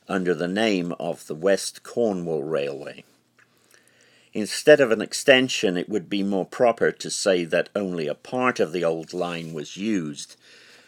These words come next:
because the new line was diverted in order to eliminate running on the inclines. As you travel down to Penzance today, you can catch a glimpse of the embankment of the old track,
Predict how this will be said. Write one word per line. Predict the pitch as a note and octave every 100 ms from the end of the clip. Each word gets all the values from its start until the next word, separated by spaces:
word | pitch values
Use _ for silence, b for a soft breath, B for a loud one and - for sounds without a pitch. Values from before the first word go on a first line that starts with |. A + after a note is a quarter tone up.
| B
because | A2+ - A2+
the | A#2+
new | B2 D3+ C#3
line | A#2 A2 G#2
was | G2+ G2+ -
diverted | G#2 F#2 E2+ A#2 A2+ F#2
in | E2 F2+
order | F2 F#2 F#2+
to | - G2
eliminate | F2 F2 F2 F2+ -
running | D#2+ F2 E2+ E2+
on | E2 D#2
the | D2+
inclines. | A2 G2+ - D#2+ C#2 C2+ - - - b b b b b b b b b b b
As | A2 G2+ G2+
you |
travel | F2+ - B2+ B2 C3
down | A#2 A2 A2
to | F#2+
Penzance | - G#2+ G#2 G2 G#2+ G2+ - -
today, | G2+ F2+ E2+ F2
you | F2 G2
can | - G#2+ G#2+
catch | - - C#3 C3 -
a | A2
glimpse | G#2+ C#3+ C3+ D2+ - -
of | D#2+
the | F2 F2
embankment | F2+ A2 A2+ G2 E2+ D#2 D#2
of | D2
the | E2
old | D#2+ D2 -
track, | - D#2 A#1 -